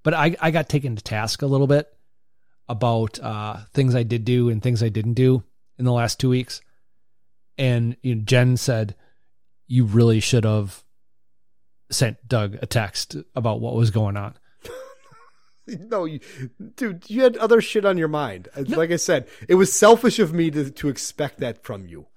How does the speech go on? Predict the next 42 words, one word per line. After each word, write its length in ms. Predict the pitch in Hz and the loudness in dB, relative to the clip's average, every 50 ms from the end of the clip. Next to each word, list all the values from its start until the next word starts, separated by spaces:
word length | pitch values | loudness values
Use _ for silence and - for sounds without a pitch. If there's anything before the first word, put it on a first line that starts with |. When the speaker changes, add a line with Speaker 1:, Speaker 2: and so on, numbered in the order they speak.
| _ _ _ | _ _ _
Speaker 1:
No, 160 | - 294 320 - - | -14 -14 -12 -6 -2
and 220 | 233 226 220 220 - - | -2 -2 -2 -4 -8 -6
the 140 | 160 156 190 | -2 0 2
thing 120 | 208 208 | 2 2
is, 100 | 180 151 | 2 0
and 240 | 165 - 190 175 160 | -2 -2 0 2 4
it 80 | 156 147 | 4 4
was 200 | 139 151 160 160 | 4 4 2 2
a 80 | 156 | 0
thing 180 | 123 151 135 131 | -2 -2 -2 -2
I 60 | 123 | -4
thought 260 | - - 117 107 113 | -4 -6 -6 -6 -4
about, 380 | 131 135 156 156 160 160 - 131 | 0 2 2 2 2 0 -2 -4
but 260 | 117 139 135 - - - _ _ _ _ _ _ | -2 -2 -2 -4 -6 -16 _ _ _ _ _ _
honestly, 600 | - 135 135 151 143 - - 156 139 127 120 117 - - | -4 -2 0 0 0 0 2 2 2 2 0 -2 -4 -4
I, 360 | 117 120 123 123 123 131 - - _ _ _ - - _ _ - | -2 0 0 0 0 -2 -4 -10 _ _ _ -20 -20 _ _ -2
I, 200 | 135 135 143 151 160 | 0 0 0 2 0
I 80 | 135 | 0
did 220 | 135 113 147 143 131 | 0 2 0 0 0
the 80 | 143 | 0
things 220 | - 151 139 131 127 | -2 0 -2 -2 -2
I 60 | 120 | -4
had 280 | 107 - - 120 117 117 | -6 -6 -6 -4 -4 -4
to 60 | 120 | -4
do 260 | 110 113 113 113 117 | -4 -2 0 0 0
from 400 | 110 - - 120 113 113 110 110 - 117 | -2 -2 -2 -2 -2 -2 -2 -4 -6 -6
a, 360 | 113 110 107 107 107 107 - _ _ _ _ _ _ _ _ _ _ _ _ _ _ | -6 -4 -4 -4 -6 -6 -8 _ _ _ _ _ _ _ _ _ _ _ _ _ _
"Hey, 220 | - 139 131 117 | -2 0 0 0
I'm 160 | 120 120 127 | 0 -2 -2
not 140 | 131 123 - | -2 -2 -2
gonna 100 | - 127 | 0 0
be 100 | 123 127 | 0 0
at 100 | 117 107 | 0 -2
work" 340 | 101 110 117 107 107 - - | -2 -4 -4 -4 -6 -8 -8
perspective. 520 | - 120 - - 117 110 101 - 117 104 | -8 -6 -6 -6 -8 -10 -8 -6 -6 -6
And 100 | 110 117 | -6 -6
other 240 | 127 127 131 131 127 | -4 -2 0 0 0
than 220 | 117 117 120 117 113 | 0 0 -2 -4 -2
that, 220 | 113 117 120 117 | -4 -4 -6 -6
I 100 | 110 113 | -8 -8
kinda 240 | - - 113 110 104 | -8 -8 -8 -8 -6
shut 400 | - - - - 123 104 - | -6 -4 -4 -4 -4 -6 -8